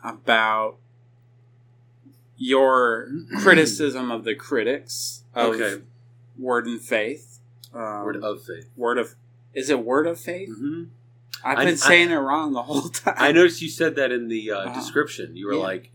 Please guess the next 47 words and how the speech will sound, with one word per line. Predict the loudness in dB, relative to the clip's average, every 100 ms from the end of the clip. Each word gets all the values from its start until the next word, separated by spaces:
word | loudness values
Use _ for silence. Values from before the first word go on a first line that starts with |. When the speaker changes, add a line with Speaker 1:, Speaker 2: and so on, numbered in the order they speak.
| -20
Speaker 2:
he, | -20 -18
he | -16 -16 -14
talks | -2 -2 -2
about | -8 -8
word, | -8 -10
uh, | -12 -14 -16
word | -8 -8
and | -8 -10
faith, | -8 -8 -8 -14
and |
I | -20
was | -20
like, | -20 -20
I | -20 _ _ _ _
think | -10
that | -6
was | -6
a | -8
typo. | -8 -8 -8 -16 -18 _ _ _ _ _
Speaker 1:
No, | -10 -8 -4 -2
it |
was, | -2 -4 -10 -14 -10
Speaker 2:
Yeah. |
Speaker 1:
I, | -8 -6
I | -4 -4
was | -6 -10
just | -12 -10 -8
be, | -8
being | -6 -8 -10 -12
ignorant. | -12 -10 -10 -12 -14 _ _
Speaker 2:
No, | _ -20
it's | -20
word | -12 -12
of | -10 -12
faith. | -14 -18 -18 -10
Speaker 1:
Word | -2 0
of | 0 -2
faith. | -4 -8 -6
Okay, | -6 -2 0 0
so | 2 2
this | 4 2 2
one | -4 -4
here, | 0 0 0
listen | -2 -4 -6 -6
to | -2
this | -2 -4 -6
email. | -6 -4 -4 -6